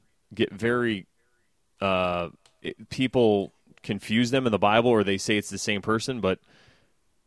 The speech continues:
if you look back in esoteric knowledge, Lucifer just means light bearer and actually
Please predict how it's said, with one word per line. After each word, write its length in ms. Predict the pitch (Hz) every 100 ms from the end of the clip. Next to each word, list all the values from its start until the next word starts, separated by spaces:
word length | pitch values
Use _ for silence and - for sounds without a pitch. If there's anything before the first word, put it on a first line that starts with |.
| _
if 180 | 104 107
you 120 | 131
look 180 | 139 135
back 240 | 113 113 117
in 100 | 101
esoteric 520 | 104 101 - 120 113
knowledge, 320 | 98 90 87
Lucifer 460 | 117 123 123 120 98
just 200 | 98 110
means 200 | 101 90
light 280 | 90 101 95
bearer 260 | 92 87 85
and 160 | 82
actually 600 | 92 - 95 90 87 82